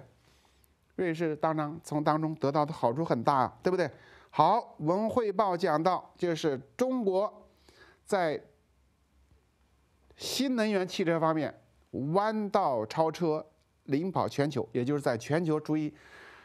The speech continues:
啊，已经处于一个领先的位置。同时，另外一方面呢，还有一个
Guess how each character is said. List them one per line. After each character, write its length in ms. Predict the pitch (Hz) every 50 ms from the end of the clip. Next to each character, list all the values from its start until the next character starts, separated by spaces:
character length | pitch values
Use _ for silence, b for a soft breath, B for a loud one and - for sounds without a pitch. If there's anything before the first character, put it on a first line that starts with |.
| B B
啊， 400 | B - 147 151 147 139 135 131 131
已 180 | - 143 143 139
经 340 | 139 175 196 202 208 190 - - - - _ _ _ -
处 220 | - - 156 147
于 180 | 147 151 165 175
一 60 | 175
个 280 | 160 165 147 117 85 - - _ -
领 380 | 151 160 175 165 156 147 143
先 220 | 147 - 214 208 202
的 100 | 202 202
位 160 | 208 185 156
置。 240 | 131 147 127 - - - B B B B B B B B B
同 180 | - 160 196
时， 140 | 196 170 196
另 160 | 196 233 226
外 140 | 196 180 165
一 20 |
方 220 | 160 151 196 196 196
面 120 | 202 185
呢， 120 | - 151 131
还 100 | 143 151
有 80 | 175
一 40 | 175
个 220 | 165 180 160 -